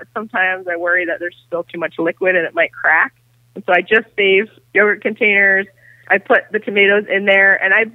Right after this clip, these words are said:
really use it for anything, any recipe that calls for chopped canned tomatoes, whole canned tomatoes, diced canned tomatoes. I just defrost the yogurt container and dump it in the recipe.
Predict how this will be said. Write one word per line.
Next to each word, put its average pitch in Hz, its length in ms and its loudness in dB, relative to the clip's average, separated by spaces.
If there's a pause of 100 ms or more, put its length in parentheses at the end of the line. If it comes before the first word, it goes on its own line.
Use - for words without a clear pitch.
(140)
really 349 300 0
use 269 240 -2
it - 180 -4
for - 140 -6
anything, 220 800 -4 (360)
any 262 180 0
recipe 247 460 -2
that 226 180 -4
calls 202 320 -2 (100)
for 175 640 0 (360)
chopped - 320 0 (180)
canned 214 260 -2
tomatoes, 165 640 -6
whole 208 420 4
canned 202 380 0
tomatoes, 160 760 2
diced 208 460 0
canned 202 300 0
tomatoes. 170 580 0
I 190 100 0
just 208 240 -8
defrost 180 500 -2
the 156 80 -10
yogurt 170 260 -4
container 190 400 -8 (100)
and 151 160 -12
dump 147 240 -6
it 139 100 -14
in 143 380 -12 (140)
the 160 120 -2
recipe. 147 680 -6